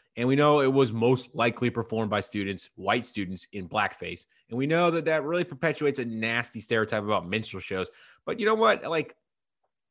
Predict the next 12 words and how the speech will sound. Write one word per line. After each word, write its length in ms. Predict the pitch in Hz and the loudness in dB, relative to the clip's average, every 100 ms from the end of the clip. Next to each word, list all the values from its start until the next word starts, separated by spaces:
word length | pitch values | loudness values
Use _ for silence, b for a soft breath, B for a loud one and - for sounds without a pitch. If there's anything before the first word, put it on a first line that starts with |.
| _ _ _ _ _ _ _ _ - | _ _ _ _ _ _ _ _ -20
it's 160 | - | -12
about 300 | 104 135 123 | -2 -2 -2
Texas 380 | - 131 - - | -8 -10 -10 -12
history 380 | - 123 - 101 | -10 -10 -6 -6
and 80 | 95 | -4
heritage." 420 | 110 92 - - | -4 -4 -6 -14
Like, 140 | 87 _ _ _ _ _ _ | -16 _ _ _ _ _ _
no, 140 | 180 117 | -4 -4
it's 120 | - | -6
not. 220 | 76 - _ _ _ _ _ | -20 -20 _ _ _ _ _
Come 180 | 180 | -8
on. 120 | 101 | -8